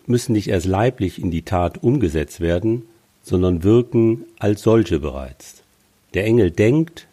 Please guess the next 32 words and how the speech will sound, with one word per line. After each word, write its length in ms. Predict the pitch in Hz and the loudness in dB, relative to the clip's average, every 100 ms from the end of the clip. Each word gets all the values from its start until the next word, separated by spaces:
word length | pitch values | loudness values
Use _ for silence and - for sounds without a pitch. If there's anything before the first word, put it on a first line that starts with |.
| _ | _
sich 220 | - 87 | -10 -8
gleichsam 520 | - 92 101 - 98 | -2 0 0 0 -2
an 120 | 87 85 | -2 -2
den 120 | 82 | -2
Ort 220 | - - | -6 -4
hin, 400 | 117 139 190 175 - _ _ | 0 2 2 -2 -12 _ _
wo 140 | - 87 | -2 0
er 80 | 76 | 0
sein 280 | 76 71 | -2 -2
will, 300 | 82 123 175 170 _ _ _ _ | 0 0 0 -6 _ _ _ _
und 160 | 123 98 | -8 0
schon 180 | 135 | 2
hat 140 | 120 107 | 2 0
er 80 | 95 | -2
ihn 140 | 90 | -4
erreicht. 420 | 87 69 - - _ _ _ _ _ _ _ _ - - - _ _ - | -6 -8 -14 -20 _ _ _ _ _ _ _ _ -20 -20 -20 _ _ -2
Dies 180 | 165 165 | 0 2
meint 220 | 120 107 | 0 2
Thomas, 340 | 123 143 160 | 2 4 2
wenn 140 | 117 101 | 2 2
er 80 | |
schreibt, 560 | 87 95 101 127 - - - | 0 0 0 0 -4 -20 -12
dass 160 | 110 | -8
der 140 | - 98 | -2 0
Engel 380 | 107 135 139 - | 2 4 2 0
an 180 | 107 104 | -2 0
einen 220 | 95 101 | 0 0
Ort 340 | 117 123 - | -2 -4 -4
gelangt, 640 | 104 87 87 143 - - - | 0 2 2 0 -4 -12 -10
allein, 580 | - 98 98 110 147 160 | -2 0 0 2 0 0
ich 120 | 104 | -4
zitiere, 560 | 110 - 120 131 131 | -10 -2 2 4 4